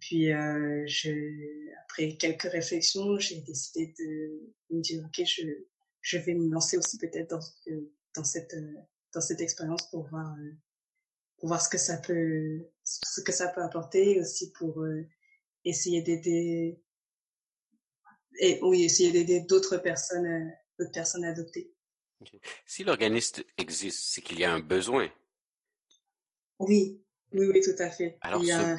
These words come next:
Speaker 2: besoin, pourquoi ? Parce que, heureusement ou malheureusement, je n'ai pas été adopté.
Speaker 1: <laughs>
Speaker 2: Pourquoi est-ce que vous ressentez le besoin d'aller, euh, discuter entre vous ?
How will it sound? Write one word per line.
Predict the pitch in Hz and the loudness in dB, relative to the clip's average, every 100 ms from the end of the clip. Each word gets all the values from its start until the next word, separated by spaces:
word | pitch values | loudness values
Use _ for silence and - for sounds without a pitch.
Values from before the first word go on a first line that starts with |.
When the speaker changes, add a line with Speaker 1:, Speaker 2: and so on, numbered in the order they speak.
| - | -2
Speaker 2:
besoin, | 104 101 120 - | -2 0 0 2
pourquoi ? | 139 - 185 - - - - | 2 2 0 -2 -12 -20 -10
Parce | - | -8
que, | - 123 - - - _ _ _ _ _ _ - | -6 -6 -8 -12 -18 _ _ _ _ _ _ -6
heureusement | 160 156 165 170 | -4 -2 0 0
ou | |
malheureusement, | 156 151 160 131 110 | 0 -2 0 2 2
je | 98 | 2
n'ai | 85 | 0
pas | - | 0
été | 78 80 | -2 0
adopté. | 78 76 - 117 120 _ _ _ _ | -2 -4 -6 -8 -8 _ _ _ _
Speaker 1:
<laughs> | 170 135 131 - - _ _ _ _ - | -8 -8 -10 -16 -20 _ _ _ _ -20
Speaker 2:
Pourquoi | - 277 285 | -4 -2 -2
est-ce | - | -2
que | 117 101 | 2 2
vous | 92 90 | 2 2
ressentez | 98 113 107 113 | 2 2 2 2
le | 90 | 4
besoin | 98 98 113 | 4 6 4
d'aller, | 92 87 87 | 4 4 4
euh, | 82 | 2
discuter | 78 - - - 95 104 | 0 0 0 0 2 2
entre | 92 90 | 2 2
vous ? | 82 | 0